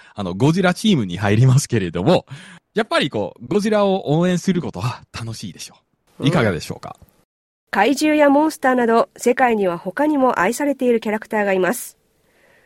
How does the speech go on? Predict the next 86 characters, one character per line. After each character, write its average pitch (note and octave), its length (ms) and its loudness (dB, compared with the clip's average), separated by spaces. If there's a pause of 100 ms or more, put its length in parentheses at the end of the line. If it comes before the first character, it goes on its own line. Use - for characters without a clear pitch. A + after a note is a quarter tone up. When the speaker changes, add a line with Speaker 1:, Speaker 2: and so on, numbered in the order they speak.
(260)
Speaker 2:
ゴ B3 160 4
ジ F4 120 0
ラ D#4 140 0
が C4+ 120 -2
持 C4+ 140 0
つ B3 240 -4
ゴ E3 160 -4
ジ G3+ 80 -6
ラ B3+ 100 2
ら B3 140 -2
し - 40 -14
さ、 - 220 -2 (460)
日 E3+ 120 -2
本 D4 260 2
ら E4+ 120 -2
し E4 60 -18
さ D#4 160 -4
の D4 80 0
よ D4 140 2
う C#4+ 40 2
な C#4 80 0
も C4 140 0
の B3 120 0
は A3+ 80 0
あ A3+ 60 0
る A3+ 80 0
の A3 80 0
で F#3+ 80 -2
し F#3+ 100 -10
ょ F3 60 -2
う - 40 -10
か？ E3 200 -4 (160)
Speaker 1:
ゴ C3+ 240 2
ジ G#3+ 100 0
ラ A3 140 2
イ D3 140 0
コ E3 140 4
ー E3 60 4
ル E3+ 100 4
日 D#3 120 -2
本、 B2+ 220 0
日 B2+ 80 -2
本 C#3+ 200 0
イ G#2+ 120 -4
コ A2+ 200 2
ー A2+ 40 4
ル D3 260 4
ゴ A2 140 0
ジ G2 180 -2
ラ - 140 -12
っ - 40 -20
て - 200 -12
い D2+ 200 -12
う、 - 280 -20 (180)
<laughs> - 160 -14
あ F#2 220 -12
の、 E2 480 -10 (240)
ま G2+ 160 0
あ、 C#2 140 -8 (500)
切 - 140 -6
っ - 40 0
て - 80 -10
も D2 100 -14
切 - 120 -6
れ D#2+ 100 -8
な D#2+ 100 -10
い、 - 120 -20 (120)
こ E2+ 120 -18
う、 - 40 -18
関 F#2+ 160 -6
係 F2+ 140 -6
に D#2+ 120 -4
あ F#2+ 60 2
る E2 100 -6
と - 60 -6
思 D#2 140 -10
い D2 40 -8
ま D2+ 100 -6
す - 80 -12
け C#2+ 80 -10
れ B1 80 -12
ど C#2+ 80 -8
も、 E2+ 80 -2
ゴ D#3+ 120 2
ジ G3+ 120 4
ラ G#3 200 4